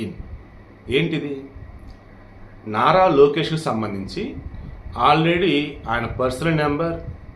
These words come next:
WhatsApp నెంబర్లు అన్నీ కూడా షేర్ అయినాయి. మొన్న మంత్రులు ఎన్నికైన తర్వాత అందరికి ఇచ్చేస్తున్నారు. దానికి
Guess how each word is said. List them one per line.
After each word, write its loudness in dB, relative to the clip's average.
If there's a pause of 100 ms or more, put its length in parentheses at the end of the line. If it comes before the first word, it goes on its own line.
(340)
WhatsApp 2
నెంబర్లు 0
అన్నీ 0
కూడా 2 (100)
షేర్ 4
అయినాయి. 0 (460)
మొన్న 2 (160)
మంత్రులు 2
ఎన్నికైన 0
తర్వాత 0
అందరికి -4
ఇచ్చేస్తున్నారు. -2 (1600)
దానికి 4